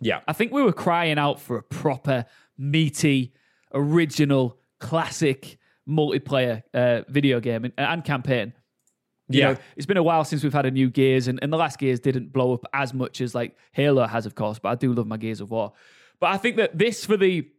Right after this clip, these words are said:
Speaker 2: O G gamers has been a real, like, shot in the arm. Do you know what I mean? I just think everybody's loving it.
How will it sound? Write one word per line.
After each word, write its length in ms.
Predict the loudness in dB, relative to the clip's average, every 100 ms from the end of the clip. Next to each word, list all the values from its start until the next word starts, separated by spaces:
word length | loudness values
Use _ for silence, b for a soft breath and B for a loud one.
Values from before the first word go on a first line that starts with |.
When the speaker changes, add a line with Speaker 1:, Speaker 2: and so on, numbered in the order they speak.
| _
Speaker 2:
O 160 | 2 2
G 240 | 4 2
gamers 540 | 4 0 0 -4 -8 -14 _
has 120 | -4 0
been 180 | 0 2
a 60 |
real, 440 | 2 4 4 4 2
like, 200 | 0 -2
shot 260 | -2 0
in 60 | 0
the 100 | -2
arm. 260 | -2 -4 -8 _
Do 60 | -4
you 20 |
know 80 | -2
what 60 |
I 20 | 0
mean? 300 | -2 -4 -4
I 80 | -4
just 140 | -2
think 160 | -4 -2
everybody's 500 | -2 0 2 2 2
loving 200 | 0 -2
it. 120 | -8